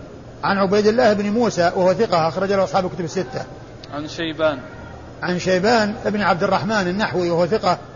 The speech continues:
Speaker 1: أخرج له أصحاب الكتب الستة.
Speaker 2: عن فراس.
Speaker 1: عن فراس بن يحيى وهو صدوق ربما وهم أو ربما دلس.
Speaker 2: لا، ربما وهم.
Speaker 1: ربما وهم أخرج له أصحاب الكتب الستة.
Speaker 2: نعم.
Speaker 1: أخرج له أصحاب الكتب الستة.
Speaker 2: عن الشعبي.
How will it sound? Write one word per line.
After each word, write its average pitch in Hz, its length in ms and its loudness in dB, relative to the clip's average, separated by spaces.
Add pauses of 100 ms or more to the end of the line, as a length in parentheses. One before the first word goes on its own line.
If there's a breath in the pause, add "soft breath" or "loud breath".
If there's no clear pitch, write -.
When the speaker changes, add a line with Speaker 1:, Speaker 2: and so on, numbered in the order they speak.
(340)
Speaker 1:
أخرج 196 280 0
له 202 120 4
أصحاب 202 200 0
الكتب 190 200 -2
الستة. 170 400 -4 (340)
Speaker 2:
عن 156 120 -8
فراس. 156 500 0 (840)
Speaker 1:
عن 185 160 2
فراس 214 340 4
بن 190 140 0
يحيى 180 560 4
وهو 180 200 2
صدوق 196 380 2
ربما 185 400 0
وهم 220 340 2 (640)
أو 165 120 0
ربما 170 300 -2
دلس. 156 540 -2
Speaker 2:
لا، 156 160 -2 (100)
ربما 160 300 -8
وهم. 156 200 -4 (280)
Speaker 1:
ربما 202 340 2
وهم 220 260 4
أخرج 202 260 2
له 208 340 4 (160)
أصحاب 180 200 -2
الكتب 175 180 -4
الستة. 175 360 -2
Speaker 2:
نعم. 156 240 -2 (320)
Speaker 1:
أخرج 208 260 2
له 214 140 6
أصحاب 208 240 2
الكتب 196 200 -4
الستة. 180 400 -2 (540)
Speaker 2:
عن 165 80 -10
الشعبي. 135 460 -10